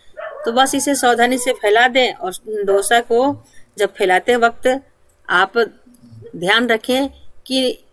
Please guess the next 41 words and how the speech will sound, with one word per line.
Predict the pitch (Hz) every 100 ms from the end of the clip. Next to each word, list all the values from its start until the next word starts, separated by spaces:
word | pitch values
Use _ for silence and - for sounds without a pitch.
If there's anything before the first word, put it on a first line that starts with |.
| -
मीडियम | 247 269 269 254 214
आंच | 277 -
हो | 165
और | 160 175
जब | 196 185 180
डोसा | 196 220 240
सूख | - 269 269
जाए | 196 208
उसके | 214 202 208
बाद | 190 185 208
ही |
ऑयल | 208 170 165 156
डालें। | 151 151 156 - - _ _ _ -
शुरू | - 240 262
में | 262 262 247
तवा | 226 226
का | 233 240
टेम्परेचर | 226 220 214 208 226
ज़्यादा | 190 170 202
ना | 220
रखें, | 220 220 233
नहीं | 214 208
तो | - 220 240 175
डोसा | 165 180 185
चिपकेगा | - 156 208 208
नहीं | 208 202 226 269 - - - -
और | 170 175
वो | 170 -
क्रिस्पी | 226 226 -
नहीं | 185 160 156
होगा। | 151 156 160 - - - - _ - _ - -
तो | 190
जैसे | 185 202 240
ही | 240 269 254
गर्म | 190 220 226
हो |
जाता | 226 214 226
है | 208 285 285 - -
उस | - - 605
पे | 208
आप | - 185 202